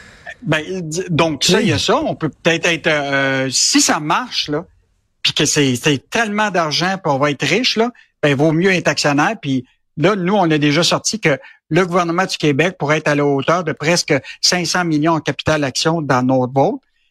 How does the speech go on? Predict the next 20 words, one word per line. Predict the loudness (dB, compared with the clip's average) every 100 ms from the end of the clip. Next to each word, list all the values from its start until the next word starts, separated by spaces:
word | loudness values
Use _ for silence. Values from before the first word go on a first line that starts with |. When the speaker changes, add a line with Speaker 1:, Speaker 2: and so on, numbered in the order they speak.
| _ _ -2
Speaker 1:
Mais | 2
là, | 2 2
ils |
n'ont | 2 0
pas | 2
dévoilé | 2 2 0 0
le |
détail, | -2 0 0 0
mais |
nous, | 0 0
on | 2 4
a | 4
eu | 4
des, | 2 2
des | 2 0
sources, | 0 0 0
euh, | 0 0
assez, | -2 0 0 2
euh, | 2 -2
privilégiées. | -4 -2 2 2 2 0 -2